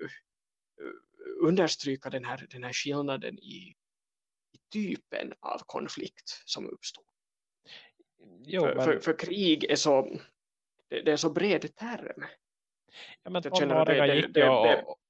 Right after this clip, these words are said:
Speaker 2: och stena
Speaker 1: Mm.
Speaker 2: ihjäl varandra. Så det var ju, alltså, jag menar, nu, nu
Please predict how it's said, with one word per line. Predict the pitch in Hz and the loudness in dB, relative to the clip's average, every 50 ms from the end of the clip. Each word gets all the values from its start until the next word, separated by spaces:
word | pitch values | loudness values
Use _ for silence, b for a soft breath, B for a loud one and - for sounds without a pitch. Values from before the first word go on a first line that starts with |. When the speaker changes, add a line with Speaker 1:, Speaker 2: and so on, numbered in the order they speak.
| _ _ | _ _
Speaker 2:
och | - 127 - | -6 -4 -4
stena | - - - - 127 120 131 127 123 123 117 | -2 -4 -2 2 2 4 4 4 2 2 0
Speaker 1:
Mm. | 117 117 | 0 2
Speaker 2:
ihjäl | 120 131 135 127 123 120 110 | 2 2 2 2 2 0 -2
varandra. | 107 110 104 - 87 87 87 95 110 - - - - - _ _ _ - - _ _ _ _ - - - | -4 -6 -6 -6 -8 -12 -12 -14 -14 -12 -12 -12 -12 -14 _ _ _ -20 -20 _ _ _ _ -20 -18 -14
Så | - - - 131 117 107 104 104 | -10 -4 -2 0 0 0 -2 -4
det | - _ - 117 | -8 _ -10 -4
var | 117 120 | -2 -2
ju, | 117 117 117 113 110 110 113 _ _ _ _ _ _ _ _ _ _ _ _ _ _ _ _ _ _ _ _ _ _ _ _ _ _ | -2 0 -2 -2 -4 -4 -6 _ _ _ _ _ _ _ _ _ _ _ _ _ _ _ _ _ _ _ _ _ _ _ _ _ _
alltså, | - 151 156 139 139 107 | 2 2 2 2 0 -2
jag | 147 156 | -4 -2
menar, | 156 147 117 95 82 104 - B B B B | 0 0 -2 -2 -6 -10 -14 B B B B
nu, | 139 135 - | -2 -2 -2
nu | - - | -4 -6